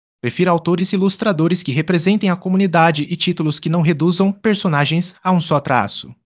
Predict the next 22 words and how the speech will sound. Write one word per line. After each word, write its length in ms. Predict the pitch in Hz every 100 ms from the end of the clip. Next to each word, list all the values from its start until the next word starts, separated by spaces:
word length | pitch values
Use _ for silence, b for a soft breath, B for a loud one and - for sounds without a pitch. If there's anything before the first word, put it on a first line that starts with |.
| _ 156
o 80 |
que 100 | -
garante 380 | 185 196 175 185
representações 840 | 165 190 196 190 196 180 - 180
seguras, 420 | - 165 175 185 180
honestidade 560 | 196 208 214 156 175 180
e 60 |
cuidado 460 | 180 214 147 147 147
na 140 | 156
criação, 640 | 160 190 202 - 147 113 - _ _
consulta 560 | 180 175 180 185 185 175
e 80 | 190
participação 720 | - 226 202 226 226 214 185
de 100 | 185
pessoas 420 | 185 190 214 208
L 140 | 190 190
G 160 | 175
B 60 | 156
T 100 | -
Q 100 | 151
I 140 | 120
A. 80 | 98